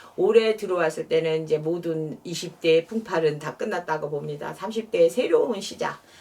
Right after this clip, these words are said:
시작을 알리는 그런 해우다년이고, 자, 바쁩니다. 그런데 노력한 만큼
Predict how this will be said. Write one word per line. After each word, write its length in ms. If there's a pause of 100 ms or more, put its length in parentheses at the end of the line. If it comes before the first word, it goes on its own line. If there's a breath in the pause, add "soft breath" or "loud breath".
(140 loud breath)
시작을 420
알리는 380
그런 300
해우다년이고, 880 (280 loud breath)
자, 220
바쁩니다. 960 (320 soft breath)
그런데 400
노력한 540
만큼 500